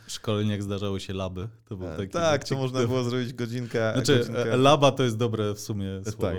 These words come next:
Speaker 2: laba,
Speaker 1: Dwu-,
Speaker 2: dokładnie.
Speaker 1: dwuznaczne.
Speaker 2: Lab po angielsku, laba po polsku, <laughs> w wolnym tłumaczeniu.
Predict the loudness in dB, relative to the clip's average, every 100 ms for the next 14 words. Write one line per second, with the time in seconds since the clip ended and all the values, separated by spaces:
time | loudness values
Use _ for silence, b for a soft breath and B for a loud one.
0 | 0 0 2 -2 -2 -2 -2 -2 -4 -2
1 | -2 -4 -8 -2 2 2 0 -2 0 0
2 | -2 -4 -6 -4 0 0 -2 -4 -6 -4
3 | -4 -2 0 0 0 -2 -2 -20 -14 -8
4 | -6 -4 -2 0 0 0 -2